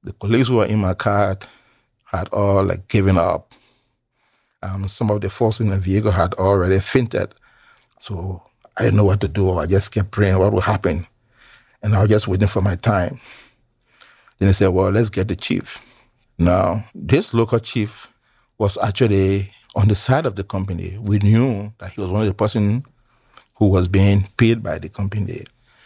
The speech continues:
It meant that if he gave his order, it meant that that was the end for us. So they went and they brought the chief.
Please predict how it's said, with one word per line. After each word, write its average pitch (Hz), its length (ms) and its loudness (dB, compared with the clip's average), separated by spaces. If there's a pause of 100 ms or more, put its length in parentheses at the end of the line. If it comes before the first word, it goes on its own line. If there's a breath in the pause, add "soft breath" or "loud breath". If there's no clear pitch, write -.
(280 soft breath)
It 90 140 -4
meant 95 160 4
that 92 220 -2
if 98 120 -6
he 107 80 -4
gave 110 220 2
his 104 140 2
order, - 340 0 (340)
it 87 100 -10
meant 92 300 2
that 80 180 0
that 92 80 2
was 92 140 2
the - 160 -4
end 104 160 2
for - 160 -2
us. - 380 -4 (840 loud breath)
So - 260 -4
they 82 100 2
went 90 260 4
and 90 80 2
they 87 60 0
brought 87 240 -6
the - 60 -10
chief. - 460 -8